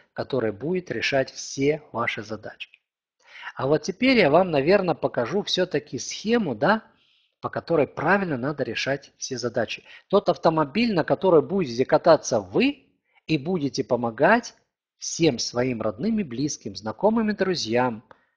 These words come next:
решать все задачки, которые у них возникают по здоровью. Потому что, видите, здоровье — это та база или то основание,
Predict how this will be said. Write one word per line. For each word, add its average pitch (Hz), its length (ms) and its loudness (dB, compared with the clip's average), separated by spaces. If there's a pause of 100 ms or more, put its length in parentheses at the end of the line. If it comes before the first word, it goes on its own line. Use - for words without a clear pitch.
(140)
решать 160 600 0
все - 380 0
задачки, 127 480 0
которые 135 340 -4
у - 120 -18
них 113 200 -12
возникают 110 500 -6
по - 80 -6
здоровью. 101 460 -4
Потому 202 300 -2
что, - 160 -2
видите, 208 500 -2 (240)
здоровье — 180 500 6 (100)
это 175 280 6
та 165 340 6
база 185 540 6
или 147 320 0
то 175 240 6
основание, 151 1000 0